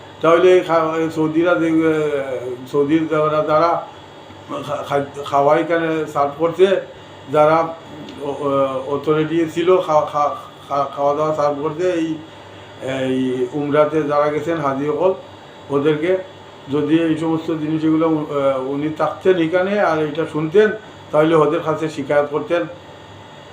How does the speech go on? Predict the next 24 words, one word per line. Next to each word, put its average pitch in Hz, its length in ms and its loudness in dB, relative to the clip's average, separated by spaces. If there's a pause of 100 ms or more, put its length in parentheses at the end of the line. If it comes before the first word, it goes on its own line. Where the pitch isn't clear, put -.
(160)
অথবা 139 520 2 (760)
ওদের 135 360 -2
কাছে 147 340 0 (320)
যাইয়া 143 420 0
উনার 143 320 -2
নালিশ 139 320 -2
করতেন। 131 300 -4 (1120)
আচ্ছা, 135 280 0 (840)
তো 196 140 6
এই, 226 160 4 (640)
এইটা 185 260 4
নালিশ 202 340 2
করলেন 254 400 2
নি 233 100 -4
না 226 120 0
আপনি 202 460 0
চুগলখড়ি 190 420 -2
করলেন? 147 360 0 (1160)
আপনি 165 180 2
নিজেই 202 300 4
বলেন, 151 240 4 (400)
যদি 151 220 -2
তো - 160 2
করতেন, 190 420 0